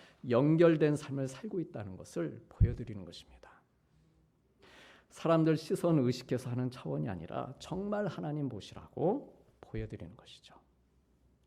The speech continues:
그래서 모세도 바울도 그들에게 주신 사명을 죽는 마지막 순간까지 감당하면서 하나님과 자신들이 연결돼 있다. 이 사실을 증명해 보인 것입니다. 진정한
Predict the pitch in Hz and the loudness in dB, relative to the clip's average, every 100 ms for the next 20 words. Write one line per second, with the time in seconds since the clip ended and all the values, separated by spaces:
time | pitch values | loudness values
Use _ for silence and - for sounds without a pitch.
0 | - 98 - 135 262 254 120 131 131 135 | -6 -4 2 2 2 -2 0 2 4 4
1 | 135 - 127 135 127 98 - - - - | 2 0 4 4 4 0 -6 -8 -18 -2
2 | 160 160 156 156 127 151 143 143 - 160 | 4 6 6 6 4 4 2 2 2 4
3 | 113 131 104 - 147 156 151 - - 151 | 4 4 2 0 4 6 6 4 2 4
4 | 160 156 - 156 151 139 143 131 135 - | 4 4 -4 -4 -2 0 0 0 -2 -4
5 | 110 107 107 95 76 - 143 214 285 - | -4 -2 -4 -6 -10 2 4 4 2 -12
6 | - - - 214 196 180 175 170 165 - | -18 -16 -4 0 2 2 2 2 0 -4
7 | - 135 131 156 - - - - - - | -12 -10 -8 -8 -10 -18 -18 -18 -18 -20
8 | _ - - _ _ _ - - _ - | _ -20 -20 _ _ _ -20 -20 _ -20
9 | - - - 160 - 139 - - 160 117 | -20 -16 -8 -8 -6 -8 -8 -6 -4 -4
10 | - - _ - - 117 107 107 - - | -8 -20 _ -18 -10 -8 -8 -8 -14 -20
11 | - - _ _ _ _ _ _ _ _ | -20 -20 _ _ _ _ _ _ _ _
12 | 120 _ _ _ _ _ _ _ _ _ | -20 _ _ _ _ _ _ _ _ _
13 | _ - 120 113 110 90 165 226 | _ -6 -4 0 0 0 0 -2